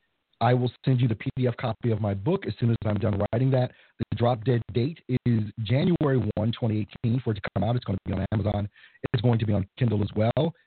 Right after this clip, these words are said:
But if you make a purchase in any of my stores from the website, all you have to do is email me the receipt. And when I, when I finish the last, we'll, um,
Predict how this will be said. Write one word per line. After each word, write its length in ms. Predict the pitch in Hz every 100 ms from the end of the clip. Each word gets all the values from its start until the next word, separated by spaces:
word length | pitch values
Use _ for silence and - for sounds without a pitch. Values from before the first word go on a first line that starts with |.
| -
But 280 | 104 127 123 127
if 120 | - 104
you 160 | 135 190
make 160 | 196
a 40 | 202
purchase 380 | 160 151 - 143 110 120
in 100 | 135 -
any 160 | 120 139
of 80 | 139
my 140 | 139
stores 340 | - 117 110 110 104
from 120 | 110
the 60 | 135
website, 380 | 139 110 - 87 - - _ _ - -
all 80 | 120
you 60 |
have 100 | 127
to 60 | 123
do 160 | 120 120
is 60 | -
email 380 | 110 - 110 107
me 60 | 101
the 80 | 104
receipt. 440 | 87 135 - 170 - 117
And 160 | 113 104
when 140 | 107
I, 160 | 110 120 - 110
when 220 | 107 113 104 -
I 220 | 120 123 -
finish 240 | - 156 - -
the 80 | 113
last, 480 | 101 113 135 135 135 - _ _ _ _ _ -
we'll, 220 | 107 98
um, 380 | 92 - 87